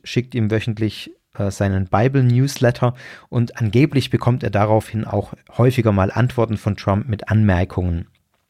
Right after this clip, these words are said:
Vielleicht hat er das gelesen, vielleicht schreibt er auch einfach sowas rein, ich weiß es nicht. <laughs> Egal. Jedenfalls heißt es in diesem neuesten Bible, äh, Newsletter, den ich euch auch in den Shownotes mal verlinke, Folgendes: Gott habe den Virus geschickt, weil er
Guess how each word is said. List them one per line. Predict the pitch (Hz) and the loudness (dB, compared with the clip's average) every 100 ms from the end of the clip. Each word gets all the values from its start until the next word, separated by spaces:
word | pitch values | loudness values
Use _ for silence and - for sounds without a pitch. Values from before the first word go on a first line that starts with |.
| _ - _ _ _ _ _ _ _ - 57 - | _ -20 _ _ _ _ _ _ _ -16 -16 -14
Vielleicht | - 85 76 90 - | -2 0 0 0 -2
hat | 92 | -2
er | |
das | 80 82 | -4 -4
gelesen, | - 80 95 117 | -4 -2 2 0
vielleicht | - 87 - | 0 -2 0
schreibt | 95 90 | -2 0
er | 82 | -2
auch | - | -2
einfach | - - | -6 -6
sowas | 104 87 - | -4 -6 -6
rein, | 78 | -8
ich | - | -6
weiß | - - | -6 -6
es | - | -12
nicht. | - - - 127 - - | -16 -2 0 0 -8 -8
<laughs> | - - - 110 | -10 -10 -10 -4
Egal. | 117 104 104 90 - - - | 0 2 2 2 -4 -20 -6
Jedenfalls | 123 151 170 147 131 131 | 2 2 4 2 2 0
heißt | 139 147 | 0 -2
es | 123 | -2
in | 120 | -2
diesem | 117 123 113 | -4 -4 0
neuesten | 107 123 139 127 107 | 2 2 0 -4 -4
Bible, | 104 104 123 120 117 117 | -2 0 2 2 2 0
äh, | - 107 | -2 0
Newsletter, | 107 117 127 - 120 - 117 120 - - - | 2 2 0 0 -2 0 -2 -2 -10 -12 -4
den | 104 | -4
ich | 101 | -4
euch | 110 101 | -4 -2
auch | 98 | -2
in | 107 | -2
den | 95 | -2
Shownotes | - 104 110 104 | -2 -2 -2 -2
mal | 104 101 | -2 -2
verlinke, | - 110 151 - _ _ _ _ _ | -2 -4 -4 -8 _ _ _ _ _
Folgendes: | - 131 160 170 165 - - _ | -2 0 2 0 -2 -12 -20 _
Gott | - 139 - | -2 0 0
habe | 120 110 | 0 0
den | 107 | -2
Virus | 120 139 135 | 0 -2 -2
geschickt, | - - 131 - | -6 -6 -6 -2
weil | 104 | 0
er | 104 - | 0 -2